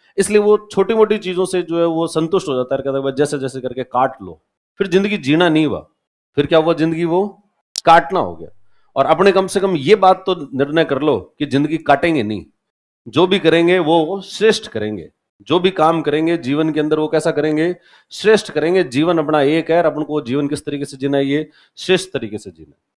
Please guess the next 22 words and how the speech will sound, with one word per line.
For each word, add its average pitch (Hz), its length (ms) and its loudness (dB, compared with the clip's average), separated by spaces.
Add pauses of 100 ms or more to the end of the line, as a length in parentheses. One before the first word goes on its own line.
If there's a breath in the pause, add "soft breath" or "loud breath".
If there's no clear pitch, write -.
(640)
फिर 220 100 4
जब 226 200 0
तैयारी 180 380 4
के 196 80 2
अंदर 180 200 2
आते 135 180 0
हैं, 135 80 0
जैसे 135 200 -4
मैंने 135 160 -4
बताया 131 260 -2
कि 135 120 -6
इसके 135 180 -8
अंदर 135 160 -4
बहुत 123 360 0
ज्यादा 131 240 2
डाइवर्सिटी 123 640 -2
है, 123 220 0
इसके 120 200 -12
अंदर 120 120 -6
बहुत 117 280 -6
ज्यादा 123 240 -2
एनरिच्ड 123 520 -4